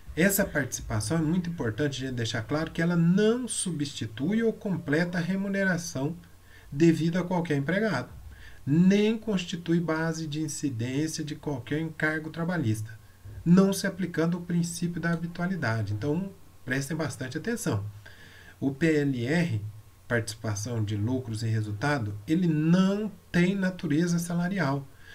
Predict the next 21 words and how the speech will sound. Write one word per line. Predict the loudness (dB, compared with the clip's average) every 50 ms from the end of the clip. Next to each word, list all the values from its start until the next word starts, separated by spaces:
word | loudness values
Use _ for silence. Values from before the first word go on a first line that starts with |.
| -18 -20 -20 -16 -12
Se | -6 -2 0 2
não | 2 2 2 0
tem | -2 0 2 2 2 2
natureza | 2 0 -2 -2 -4 -4 -4 -2 -2 -2 -2 -4 -4
salarial, | -6 -6 -6 -6 -4 -4 -4 -2 0 0 2 2 2 2 0
não | 0 0 0
se | -2 -2 -4 -8
enquadra | -8 -8 -6 -4 -2 -2 -2 -2 -2 -4 -2
na | -2 -2
remuneração, | 0 0 0 0 0 0 0 0 -2 -2 -6 -8 -2 2 4 4 4 4 2 0 -4 -8 -14 -16 -18 -18 -10 -2
não, | 2 2 2 2 0 -2 -6 -8 -4
não | -2 0 2 2 0 0 -2 -2 -4 -4 -4 -8 -12 -18 -20 -20 -20 -20 -20 -20 -20 -10 -8
é | -8
possível | -8 -6 -4 -4 -4 -4 -6 -4 -2 0 2 2 2 0 -2 -4 -6 -8 -10 -12 -10
encargo | -8 -8 -6 -2 0 0 0 0 -2
trabalhista | -4 -6 -4 -2 0 0 0 0 0 -2 -2 -2 -2
em | -2
relação | 0 0 -2 -2 -2 -2 -2 0
a | 0
isso, | 0 0 0 -2 -8 -16 -20 -20 -20 -20 -20 -20 -18 -18 -20 -6 2
mesmo | 6 6 8 8 8 8 8 6 6 4 2 0 -2 -6